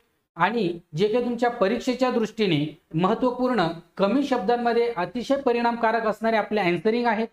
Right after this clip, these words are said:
आणि तुम्हाला समजतील अशा भाषेत आहेत. यासाठी मित्रांनो तुम्ही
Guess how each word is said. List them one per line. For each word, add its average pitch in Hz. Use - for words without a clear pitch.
आणि 196
तुम्हाला 240
समजतील 214
अशा 220
भाषेत 160
आहेत. 131
यासाठी 247
मित्रांनो 247
तुम्ही 220